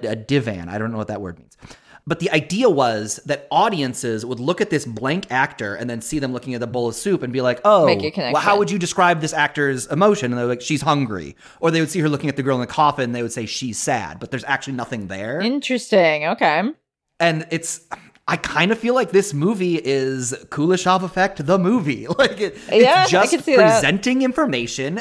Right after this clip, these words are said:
Speaker 1: and you are bringing to it, like, the fact that we had such different takes on what this relationship was.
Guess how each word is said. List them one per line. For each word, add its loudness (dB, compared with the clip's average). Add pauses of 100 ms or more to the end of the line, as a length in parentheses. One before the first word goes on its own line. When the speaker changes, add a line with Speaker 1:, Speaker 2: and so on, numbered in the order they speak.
Speaker 1:
and -4
you -2
are 4
bringing -4
to -4
it, 0
like, 0
the 0
fact -2
that -2
we -4
had -2
such -10
different -4
takes -8
on -4
what -8
this -8
relationship -8
was. -4